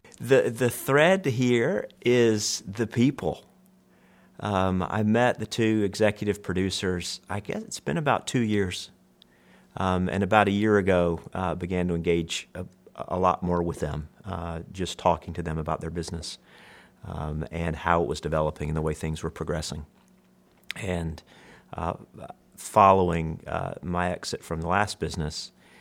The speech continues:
uh, we began to have, uh, much more, uh, ingrained conversations, and it just felt to me like the right next step. And the, the team that is coming together overall, uh, in addition to the, to the executive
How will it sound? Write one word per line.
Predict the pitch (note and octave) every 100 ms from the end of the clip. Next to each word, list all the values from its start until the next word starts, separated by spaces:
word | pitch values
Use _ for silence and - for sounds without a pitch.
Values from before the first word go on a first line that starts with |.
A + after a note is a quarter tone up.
| - _
uh, | - -
we | E2+ E2+
began | E2 E2+ D#2+
to | D2+
have, | E2+ D#2+ D2+ - - - -
uh, | - -
much | - E2 - F2
more, | D#2 D2+ - _ _ _ _ _ _ _ -
uh, | -
ingrained | F2+ E2 E2+ D#2+ D2+
conversations, | F2 E2 D#2 D#2+ D#2 - D2 - _ - - - - -
and | E2+ E2
it | -
just | F2+ -
felt | - G2+ E2 - - _ -
to | E2+
me | D#2+ D#2
like | D2 - -
the | -
right | G1+ - - _ - _ _ _
next | E2+ - -
step. | D2+ E2+ - - _ _
And | E2 E2 D2+ D#2 - -
the, | D#2+ D2+
the | - D2+
team | - - A2+ A2 F#2
that | E2+ E2
is | D#2+
coming | - E2+ E2 D#2
together | E2 E2 D#2 D#2+
overall, | D#2+ D#2+ D#2+ E2 D2 - - - - - -
uh, | D2+ -
in | D#2+
addition | D2+ E2 - D#2
to | D2+ D#2
the, | D2+ D2+ -
to | E2
the | D#2
executive | D2+ - D#2 D#2+ D#2